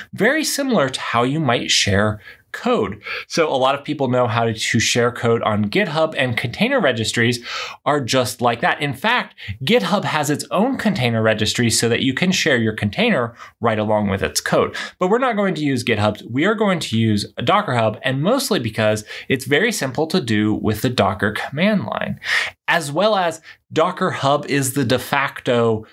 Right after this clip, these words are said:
container registry platform to share on. The really, another really cool aspect of Docker Hub is the Docker command line is already set up to pull images from Docker Hub. So it just makes it really simple to share your images this way.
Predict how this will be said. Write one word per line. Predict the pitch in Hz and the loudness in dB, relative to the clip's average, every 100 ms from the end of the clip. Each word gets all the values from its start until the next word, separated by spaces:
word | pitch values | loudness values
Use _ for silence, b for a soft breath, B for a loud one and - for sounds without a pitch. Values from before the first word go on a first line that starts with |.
| B - | B -2
container | 127 117 127 131 123 | 0 2 0 2 2
registry | 113 113 110 - - 107 101 | 2 2 2 0 2 2 2
platform | - - 185 202 - 110 104 101 | -2 -2 0 0 -2 0 2 0
to | - 120 | 0 0
share | - 190 175 90 | 2 2 2 0
on. | - - 113 - | -2 -6 -12 -6
The | 143 | -4
really, | 156 220 214 - - | 0 0 0 -4 -2
another | 170 247 214 | 0 2 2
really | 165 190 180 | 0 0 -2
cool | - 170 147 | -2 0 2
aspect | 147 - 151 143 - | 0 0 -4 -4 -4
of | 143 127 | -4 0
Docker | 147 143 147 135 | -2 -2 -2 -2
Hub | 165 - | 0 0
is | 147 123 | -2 0
the | 143 | -2
Docker | 113 143 165 170 | 0 0 0 -2
command | - 127 123 135 139 | -2 -2 0 0 0
line | 135 139 | 0 0
is | 117 - | -2 0
already | 123 139 139 139 131 | 0 0 0 0 0
set | - 110 107 | 0 0 2
up | 110 - 98 | 2 0 -2
to | - - | 0 -2
pull | - 175 202 | 0 2 2
images | 123 110 107 110 104 | 2 2 2 0 0
from | - - 151 143 131 120 - | -4 -4 2 2 0 -4 -2
Docker | 135 127 120 101 | 0 0 0 0
Hub. | 98 76 - B B B B | 2 0 -2 B B B B
So | - 151 143 143 | 0 2 2 0
it | 156 - 131 | -2 -4 -2
just | 170 180 | 0 2
makes | 175 - | 2 0
it | 135 107 | -2 -2
really | 123 147 160 | 0 2 0
simple | - 123 117 117 | 0 0 0 0
to | - 110 | 0 0
share | - 127 127 | 2 2 2
your | 123 117 - | 2 0 0
images | 123 104 101 101 - | 0 2 2 0 -2
this | - 95 95 98 - 110 | -6 0 2 2 0 0
way. | 147 110 - | 0 0 -2